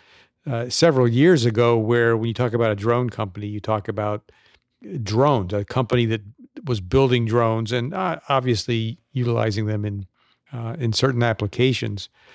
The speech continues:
precision agriculture or inspection or, or what have you, and other companies providing some of the,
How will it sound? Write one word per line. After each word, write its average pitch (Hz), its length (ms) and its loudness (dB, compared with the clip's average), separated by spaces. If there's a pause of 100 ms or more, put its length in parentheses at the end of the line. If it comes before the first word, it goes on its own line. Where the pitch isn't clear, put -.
(160)
precision 104 480 0
agriculture 110 880 0
or 101 140 -10
inspection 110 720 -4
or, 104 300 -8 (180)
or 120 80 -12
what 113 220 -2
have 131 320 0
you, 107 260 -6 (640)
and 160 260 4
other 190 380 4
companies 123 500 2
providing 117 640 2
some 143 320 0
of 107 240 0
the, 113 420 -4